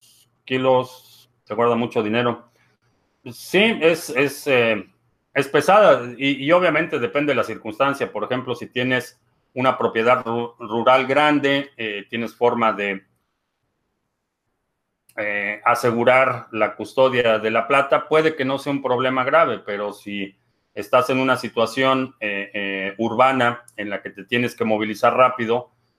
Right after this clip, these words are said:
eh, la cantidad de plata que requieres para mover una gran cantidad de dinero es enorme.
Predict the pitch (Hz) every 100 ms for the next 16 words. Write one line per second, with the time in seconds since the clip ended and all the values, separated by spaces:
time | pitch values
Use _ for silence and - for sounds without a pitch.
0 | _ - 104 101 98 101 104 101 110 107
1 | 110 110 117 123 120 110 107 104 - 117
2 | 117 - 107 104 _ 107 - 104 104 -
3 | 120 117 - 107 104 101 110 113 107 101
4 | 95 107 113 113 104 110 113 101 104 117
5 | 107 - 104 147 120 95